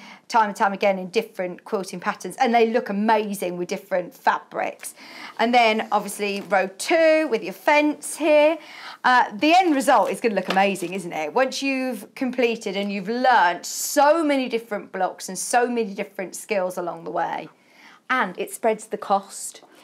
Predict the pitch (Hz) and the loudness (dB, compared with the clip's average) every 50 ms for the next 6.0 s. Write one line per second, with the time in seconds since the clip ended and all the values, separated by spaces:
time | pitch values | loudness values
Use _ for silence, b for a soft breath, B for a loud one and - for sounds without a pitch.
0 | B B - 214 220 226 226 220 226 - 240 220 233 - - 226 170 - - - | B B -2 2 4 4 2 2 2 2 2 2 2 -2 -4 -4 -4 -4 -10 -14
1 | - - - _ _ _ - - 220 226 214 220 208 220 208 208 202 196 185 190 | -16 -16 -18 _ _ _ 0 0 0 2 0 -2 2 2 2 2 2 0 0 -2
2 | 196 - - - 208 202 196 - 190 - - 190 180 196 202 220 233 226 - - | -2 -2 -2 -2 -2 -2 -2 -8 -12 -4 -4 -2 -2 0 0 0 -2 -2 -8 -10
3 | _ - 240 233 240 226 196 185 180 160 - _ _ _ - - 190 - - - | _ 0 0 2 2 0 0 -2 -2 -6 -14 _ _ _ -10 -8 -8 -8 -8 -12
4 | - - 208 185 - - - - - - - - - - 233 208 196 196 - - | -4 -2 -2 -2 -2 -6 -16 -16 -18 -18 -10 -8 -6 -6 -6 -6 -8 -10 -10 -10
5 | 175 175 165 165 170 175 190 180 - 160 156 156 165 165 160 - - _ - | -8 -4 -4 -4 -2 -4 -8 -8 -8 -8 -4 -4 -2 -2 -4 -4 -8 _ -12